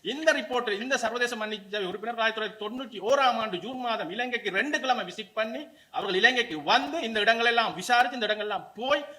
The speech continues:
பல நூறு பேரை பேட்டி கண்டு, பல நூறு பேரை பார்த்த பிறகு வெளியிட்ட இந்த அறிக்கை, இந்த அறிக்கையில மிக தெளிவாக,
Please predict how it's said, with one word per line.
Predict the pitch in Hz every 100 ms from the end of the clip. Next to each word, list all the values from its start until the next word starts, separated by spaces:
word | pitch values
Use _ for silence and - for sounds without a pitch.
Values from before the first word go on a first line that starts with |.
| -
பல | 190
நூறு | 285 320 320
பேரை | 269 233
பேட்டி | 208 202 214
கண்டு, | 196 196
பல | 196
நூறு | 254 302 285
பேரை | 240
பார்த்த | 214 190 196
பிறகு | 190 180 190 - - _
வெளியிட்ட | 247 277 277
இந்த | 277
அறிக்கை, | 302 330 - -
இந்த | 254 285
அறிக்கையில | 240 226 202
மிக | 190 262
தெளிவாக, | 311 214 180 151 147 - 147 156